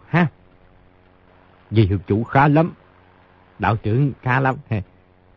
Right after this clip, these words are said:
Mọi người bàn bạc một lúc, vẫn là theo cách của Phàn Cương, mời Di Tiểu Bảo xuất lĩnh mọi người đi tìm người trong Mộc Dương Phủ hỏi tội.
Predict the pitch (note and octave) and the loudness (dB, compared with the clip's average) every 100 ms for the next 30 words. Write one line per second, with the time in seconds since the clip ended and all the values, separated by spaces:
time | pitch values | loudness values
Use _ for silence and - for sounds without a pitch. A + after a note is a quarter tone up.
0 | _ _ _ _ - G#2+ F#2+ G2 E2+ E2+ | _ _ _ _ 0 2 2 2 0 0
1 | D#2+ F2 D#2+ E2+ - C3+ D3+ _ _ _ | -2 -4 -4 -4 -2 -2 -2 _ _ _
2 | _ G#2+ G#2+ C3 F#2+ D#2 D2 B2 D#3 D#3 | _ 0 2 2 0 0 -2 0 0 -2
3 | A#2+ A#2+ F2+ D2+ - A2+ G2 - _ _ | -2 0 0 0 0 0 0 -8 _ _
4 | _ - G#2+ A2+ C3 B2+ E2+ G#2+ - F#3+ | _ 0 2 4 2 0 -2 -2 -2 -2
5 | G2 C#3 E2+ D#2+ D#2+ D#2+ _ _ - C#3+ | 0 0 -2 -2 -6 -6 _ _ 0 2
6 | B2+ F#2+ E2 E2+ B2+ G#2+ F2 A#2 A2+ - | 2 0 -2 -4 -4 -4 -2 0 0 0
7 | F2+ G#2 E2+ - D#2 | -4 -2 -2 -2 -2